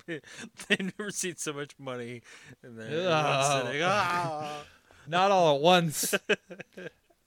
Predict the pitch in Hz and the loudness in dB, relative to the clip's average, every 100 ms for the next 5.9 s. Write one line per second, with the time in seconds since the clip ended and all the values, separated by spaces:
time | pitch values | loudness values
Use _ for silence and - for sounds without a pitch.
0 | _ _ _ _ _ _ _ - 139 139 | _ _ _ _ _ _ _ -8 -6 -4
1 | 143 143 143 131 113 135 147 156 143 190 | -6 -2 0 2 0 -4 -4 -6 0 2
2 | 185 151 135 127 120 147 143 156 165 156 | 2 0 -2 -2 -4 -2 2 2 2 -2
3 | 165 131 113 110 - 117 123 104 131 147 | -2 0 2 0 -2 -4 -4 -6 -2 0
4 | 135 127 143 143 139 123 - 147 139 139 | 0 -2 -4 -2 -4 -4 -6 -6 -6 -4
5 | 135 135 123 113 107 131 127 120 107 | -6 -4 -4 -4 -4 -4 -2 -2 -4